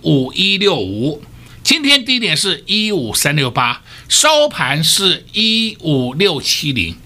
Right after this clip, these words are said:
两天不破低的哦。同时，今天我们大盘的 K 线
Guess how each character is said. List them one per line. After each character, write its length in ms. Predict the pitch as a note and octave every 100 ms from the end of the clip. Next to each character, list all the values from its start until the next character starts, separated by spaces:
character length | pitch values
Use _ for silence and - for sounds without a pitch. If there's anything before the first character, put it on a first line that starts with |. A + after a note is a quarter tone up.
| -
两 280 | D#3+ D#3 C3+
天 240 | - A3 B3
不 220 | - D3+
破 240 | - D3
低 300 | B2 C#3 C3
的 80 | B2
哦。 140 | A2+ - - - - - - - -
同 280 | G#3 C#4 -
时， 260 | G3+ G#3+
今 260 | A3 C4+ D4+
天 220 | D4 D#4
我 140 | A3
们 120 | D#3 F3+
大 180 | C4+ A#3
盘 160 | E3 E3+
的 60 |
K 320 | E3+ - F#3
线 240 | F3 F3+